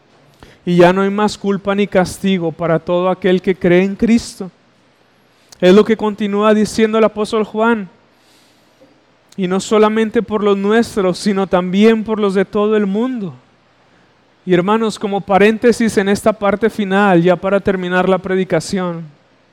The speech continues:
en este punto, como en muchos otros, es como para una serie, la verdad, de predicaciones, porque suele ser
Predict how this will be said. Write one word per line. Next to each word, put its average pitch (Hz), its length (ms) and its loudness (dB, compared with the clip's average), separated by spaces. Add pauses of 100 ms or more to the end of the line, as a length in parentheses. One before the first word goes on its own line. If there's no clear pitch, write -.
(2250)
en 185 220 6
este 208 300 4
punto, 220 420 -2
como 185 280 -4
en 185 100 -2
muchos 214 400 -4
otros, 180 800 -2 (920)
es 180 220 2
como 214 280 -2
para 196 260 4
una 196 260 2
serie, 214 540 4
la 175 160 6
verdad, 175 440 4
de 180 280 0
predicaciones, 180 1000 0
porque 180 320 -6
suele 202 320 0
ser 220 460 2